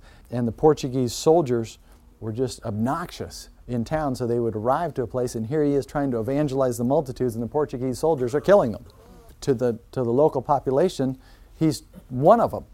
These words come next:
And so it, it, very, very difficult conditions. He, uh,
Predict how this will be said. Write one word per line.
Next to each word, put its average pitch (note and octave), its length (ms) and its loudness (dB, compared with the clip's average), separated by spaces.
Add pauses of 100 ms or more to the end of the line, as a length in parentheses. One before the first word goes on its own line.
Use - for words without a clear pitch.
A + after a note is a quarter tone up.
(540)
And C3 240 -2
so B2+ 320 0
it, C3+ 240 -2
it, C3 360 -8
very, F#3+ 320 2
very C#3 140 4
difficult A#2 480 -2 (360)
conditions. C3 580 -4 (600)
He, C#3+ 280 0
uh, A#2 200 0